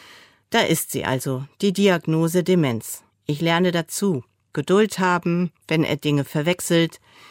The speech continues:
ihn nicht frustrieren, für ein gutes Gefühl bei ihm sorgen. Kurze Sätze, einfache Sprache, keine Fragen stellen, bei denen er sich entscheiden muss, sondern Aussagen treffen und an der Körpersprache ablesen, ob er das möchte oder nicht.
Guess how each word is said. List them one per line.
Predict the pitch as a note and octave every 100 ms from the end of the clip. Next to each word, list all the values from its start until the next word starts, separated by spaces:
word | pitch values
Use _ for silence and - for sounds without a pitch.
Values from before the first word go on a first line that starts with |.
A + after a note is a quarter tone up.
| - -
ihn | F#3+ G3
nicht | F#3 -
frustrieren, | G3 F#3+ - A#3 A3+ G#3 G#3 G3+ _ - -
für | - -
ein | A3
gutes | B3+ B3+ G#3+
Gefühl | - E3+ - C4 B3+
bei | F3
ihm | C#3+ C3+
sorgen. | C3+ C3+ C3 C#3 _ _
Kurze | - B3 B3+ A3
Sätze, | F#3 F3 - E3 D#3+ -
einfache | E3 F3+ F3 E3+ E3
Sprache, | - - C#3 C3+ - C#3+ D3 _ -
keine | A#3+ B3+
Fragen | B3 F3+ F3+ E3+
stellen, | - D#3 D#3 D#3+ D3+
bei | C#3+
denen | C#3+ D3 -
er | C3+
sich | C#3 -
entscheiden | C#3+ - F#3 F#3+ E3+
muss, | D#3+ D#3 - - - - -
sondern | F#3+ F#3+ G3
Aussagen | D#3+ A3+ A#3 D3+ C3+ D3
treffen | - D3 C#3+ D3+ C#3+ D#3 _ -
und | E3 -
an | D#3+
der | D#3
Körpersprache | - G3+ G#3 A3 - F3+ F3 E3+
ablesen, | - D#3 F3+ F#3+ G3+ G#3+ G#3
ob | D3+ -
er | D#3
das | C#3+ C#3 D#3
möchte | C#3+ - C#3
oder | D#3+ F#3
nicht. | B2 - _